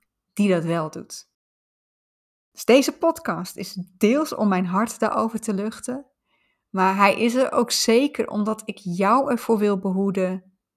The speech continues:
dat jij je dit ook aan gaat trekken. Dat jij ook gelooft dat dit voor jou geldt. Dat je dit ook moet doen.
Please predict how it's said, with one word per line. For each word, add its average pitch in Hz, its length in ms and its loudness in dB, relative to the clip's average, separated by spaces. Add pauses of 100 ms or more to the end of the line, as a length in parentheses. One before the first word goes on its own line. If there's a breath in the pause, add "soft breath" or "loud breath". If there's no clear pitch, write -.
(100)
dat 196 240 -4
jij 220 220 0
je 226 80 4
dit 190 200 0
ook - 240 -2
aan 202 220 -2
gaat 185 200 -6
trekken. - 500 -16 (600)
Dat 190 220 -6
jij 208 580 2 (720)
ook 247 280 4
gelooft 202 720 2
dat 196 160 -6
dit 208 180 -4
voor - 160 -4
jou 185 260 2
geldt. - 440 -10
Dat 190 160 -6
je 190 80 -6
dit 185 280 -6
ook 196 320 0
moet 175 180 0
doen. 190 460 -8